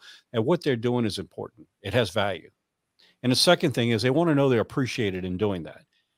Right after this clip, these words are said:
So I think when you look at law enforcement officers across this country, I think they check the box on the first one. We know what we're doing is important. Maybe not everyone sees that, but I can tell you without a doubt,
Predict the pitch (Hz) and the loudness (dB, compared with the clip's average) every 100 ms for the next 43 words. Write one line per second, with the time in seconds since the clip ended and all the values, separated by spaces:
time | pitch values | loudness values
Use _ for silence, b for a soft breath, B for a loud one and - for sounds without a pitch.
0 | _ - 170 156 151 220 233 185 135 175 | _ 4 6 8 6 4 6 6 8 6
1 | 160 123 143 160 120 104 113 104 - 98 | 4 4 4 2 0 -4 -2 -2 -4 -6
2 | 101 127 107 110 - 156 - 104 147 226 | -2 0 0 -2 -2 -2 0 -2 0 0
3 | - 120 160 - 90 120 - - 98 131 | 0 0 0 -2 2 4 4 0 -4 -2
4 | 139 - - _ _ _ _ _ _ 135 | -2 -2 -16 _ _ _ _ _ _ 2
5 | 196 151 165 131 113 110 110 117 104 95 | 4 8 8 8 2 -2 -2 -2 -2 -4
6 | 98 - 139 95 95 160 180 160 147 135 | -8 -6 -4 -4 -2 0 4 4 6 4
7 | 123 110 104 - 156 117 90 92 107 110 | 2 -2 -2 0 0 0 -4 0 -2 -2
8 | 113 151 143 120 107 123 101 85 147 120 | 0 2 2 2 0 0 0 2 2 2